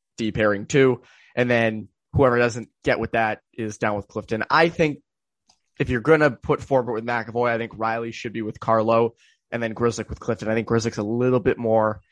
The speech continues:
better in his own end than Rielly. I could be wrong on that, but that's what I, I think. I think Grzelcyk is a little bit better. Um, he'd be a little bit better next to Clifton. And again, I also think Gr-, Grzelcyk's gonna be up a bunch with McAvoy. I don't think that Forbort's gonna be with McAvoy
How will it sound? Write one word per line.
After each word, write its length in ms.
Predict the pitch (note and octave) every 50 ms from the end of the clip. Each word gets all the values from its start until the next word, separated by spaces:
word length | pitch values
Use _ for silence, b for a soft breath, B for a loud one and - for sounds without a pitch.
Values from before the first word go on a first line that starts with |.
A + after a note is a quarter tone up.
| _ _ _ _ _ _ _ _ _ -
better 300 | A2 A2 A2 A#2 A#2 A2+
in 60 | A2
his 160 | A2 G#2 - - _ _ _ _ -
own 260 | A2 A2 A2 G#2+ G2+
end 220 | G2+ G#2+ A2+ B2 C3+
than 120 | C3+ C3+
Rielly. 360 | C#3 C#3 C#3 C#3+ D3+ D#3+ D#3+
I 80 | C3 A#2
could 200 | - - E3 E3
be 100 | G3+ G#3+
wrong 260 | A3 A#3+ B3 B3 G3
on 80 | C3+ A#2
that, 160 | A2 G#2 -
but 80 | -
that's 140 | A#2 A#2 -
what 80 | C3 A#2
I, 200 | A2+ A#2 - A#2+
I 40 | A2+
think. 220 | - A#2+ G2 -
I 80 | A2 G#2+
think 180 | A#2 G#2+ F#2 _ _ _ - -
Grzelcyk 240 | B2+ A#2 G#2+ A#2 A2
is 80 | G#2+
a 60 | A2 G#2+
little 180 | G#2+ A2 A2
bit 160 | G2 G#2+ G2+
better. 320 | - G#2+ G#2+ G2+ F#2+ F#2+ - b b b b b
Um, 380 | - A2 G#2 G2+ F#2+ F#2+ G2 - _ _ _ _
he'd 100 | - B2+
be 80 | A2 A#2+
a 80 | G#2+ A2
little 180 | A#2 A2+ A2
bit 60 | G2
better 180 | - G#2+ G#2+ G#2
next 220 | G2+ G2+ F#2 -
to 80 | - A#2+
Clifton. 460 | - - G#2 F#2 - - F2 D#2+ E2 -
And 80 | B2+
again, 200 | D3+ D3 F3+ E3
I 140 | D3+ D3+ E3
also 180 | F#3 F3 - F#3+
think 180 | G3+ F3+ - _ _
Gr-, 180 | - D#3 F3 -
Grzelcyk's 320 | - E3+ E3+ D#3+ F#3+ E3
gonna 100 | A3 D#3
be 120 | D#3 - -
up 120 | D#3 D#3
a 60 | D#3
bunch 220 | B2 D3+ D3 C3+ C#3+
with 100 | C#3 A#2+
McAvoy. 480 | C3+ C#3+ D3+ - C#3+ A#2 G#2 F2 C#2 - _ b b b b b
I 80 | - D3+
don't 200 | F3+ F#3 F3+ -
think 220 | F#3 F3+ E3+ -
that 160 | D#3+ D3 -
Forbort's 280 | - D3+ D3 C#3+ C#3 -
gonna 120 | D#3 C#3
be 120 | B2 C#3 C#3+
with 100 | C3 B2+
McAvoy 520 | C3 B2+ - - B2 B2 B2 A#2+ A2+ A2+